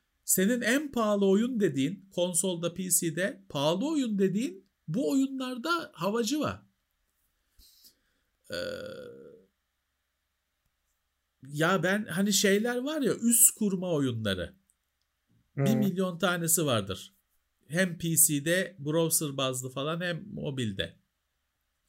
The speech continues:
Speaker 1: Var değil mi? Biliyorsun.
Speaker 2: Var tabii ki.
Speaker 1: Değil mi? Heh, var. Bir tek ben hayal görmüyorum
Speaker 2: Yok,
Speaker 1: yani.
Speaker 2: yok.
Speaker 1: Var.
Speaker 2: Yok.
Speaker 1: Şimdi o oyunlar sonsuz para yiyebilen oyunlar.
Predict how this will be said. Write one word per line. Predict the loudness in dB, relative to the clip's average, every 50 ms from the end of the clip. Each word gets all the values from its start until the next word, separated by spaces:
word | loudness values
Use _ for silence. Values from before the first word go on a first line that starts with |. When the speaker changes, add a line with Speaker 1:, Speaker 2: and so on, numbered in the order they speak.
| _ -2
Speaker 1:
Var | 2 4 4 4 2 0
değil | 0 0
mi? | 0 0
Biliyorsun. | 2 2 2 4 4 2 0 -2 -10 _ _ _ _ _ _ _ _ _ _ _ _ _ _ _ _ _ _ _ _ _ _
Speaker 2:
Var | 4 4 4 6
tabii | 6 4 2 2 0
ki. | -4 -8 -6 -4
Speaker 1:
Değil | -2 0
mi? | 2
Heh, | 2 2 0 0 -2 -6 -14 -20 _ -6
var. | -4 -2 -2 -4 -6 -12 -20 -20 -20 -20 -20 -20 -20 -20 -20 -20 -20 _ _ _ _ _ _ _
Bir | -6 2
tek | 4 4 4 4
ben | 4 2 2 0 -2 -8 -12 -16 -20 -20 -18 -18 -16 -6
hayal | 0 2 4 4 4 4
görmüyorum | 2 2 2 2 2 0 0 0 2 4
Speaker 2:
Yok, | 4 4 8
Speaker 1:
yani. | 12 12
Speaker 2:
yok. | 12 12 12 6
Speaker 1:
Var. | 2 0 0 -4 -10 _ _ _ -20 -20 -14 -14
Speaker 2:
Yok. | -14 -14 -14 -16 _
Speaker 1:
Şimdi | -4 -4 0 0 0
o | 2 4 6 6 6
oyunlar | 6 6 4 2 0 0 -2 -4 -4 -6 -8 -12 _ _ _ _ _ _ _ _ _ _ _ _ _ _
sonsuz | -8 -2 -2 0 0 2 0 2 2 2 0 2
para | 2 2 2 4 2
yiyebilen | 2 2 2 2 2 0 0 0 0 0 0
oyunlar. | 0 0 -2 -2 -2 -4 -4 -6 -6 -10 -16